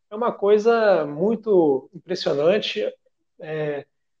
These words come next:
o, o autor do livro, ele tinha uma relação muito próxima com a nasa, então ele fazia várias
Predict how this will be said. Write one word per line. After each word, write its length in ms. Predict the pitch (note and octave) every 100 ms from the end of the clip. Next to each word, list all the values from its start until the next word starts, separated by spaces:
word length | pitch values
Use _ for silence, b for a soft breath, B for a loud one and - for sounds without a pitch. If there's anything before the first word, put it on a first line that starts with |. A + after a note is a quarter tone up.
| _ _
o, 680 | D#3+ D#3 D3 C#3+ C3+ D3 -
o 40 | F3
autor 380 | F3 - F#3+ F#3+
do 80 |
livro, 500 | D#3 D#3+ A3+ F3+ F3 G#3
ele 380 | F3 F3+ G3 F#3+
tinha 220 | - G3+
uma 120 | G#3+
relação 340 | G3 F#3+ -
muito 180 | G3 G#3
próxima 480 | - E3 G#3 G#3+ F3+
com 120 | -
a 80 | D#3+
nasa, 480 | D3+ E3+ G#3+ D3+ D3+
então 260 | C#3 E3+
ele 80 | F3+
fazia 480 | F3+ F3+ D3 D3 F3+
várias 480 | D3+ G3 G3+ -